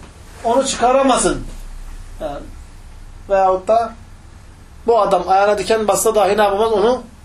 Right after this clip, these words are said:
çıkartamaz. Bu kadar aslında acizdir. Yani paranın kulu olan, altının, gümüşün kulu olan, bütün hesaplarını onun üzerinden yapan insanın durumu bu.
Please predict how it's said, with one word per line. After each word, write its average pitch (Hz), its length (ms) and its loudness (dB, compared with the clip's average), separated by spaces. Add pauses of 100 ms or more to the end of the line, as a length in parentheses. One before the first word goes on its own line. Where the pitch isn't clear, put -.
(240)
çıkartamaz. 180 600 -2
Bu 202 60 -8
kadar 196 260 2
aslında 185 460 0
acizdir. 175 600 0 (1500)
Yani 165 240 0 (560)
paranın 190 380 0
kulu 170 220 -2
olan, 151 260 0 (600)
altının, 170 540 -4 (840)
gümüşün 165 380 -8
kulu 156 200 -8
olan, 139 220 -6 (280)
bütün 185 220 -8
hesaplarını 160 560 -8
onun 165 120 -8
üzerinden 156 360 -4
yapan 135 280 -10 (960)
insanın 151 320 -10
durumu 151 300 -6
bu. 139 100 -4